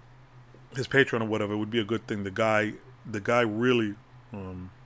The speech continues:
has a good grip on everything that's going on and good, good teachings, you know. Michael Tessarian, to go check him out. But anyway, it, it, the,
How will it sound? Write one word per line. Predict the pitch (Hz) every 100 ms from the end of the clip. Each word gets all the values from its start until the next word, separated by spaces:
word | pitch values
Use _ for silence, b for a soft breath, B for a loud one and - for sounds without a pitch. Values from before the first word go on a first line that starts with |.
| - - - - - - - - - - - -
has | 120 110
a |
good | 110 101
grip | 120 -
on | 110
everything | 107 107 110
that's | 104 98
going | - 104 107
on | 113 104
and | 98 - -
good, | 120 - -
good | - -
teachings, | - 127 104 92
you | 98
know. | 107 151 -
Michael | 110 -
Tessarian, | - 101 113 101
to | 101
go | 98
check | 101 120 -
him | 110
out. | 104 - - - - - - - - B B B B B B B
But | 143
anyway, | 175 151 131
it, | 123
it, | 143 131 - 175 - 139
the, | 139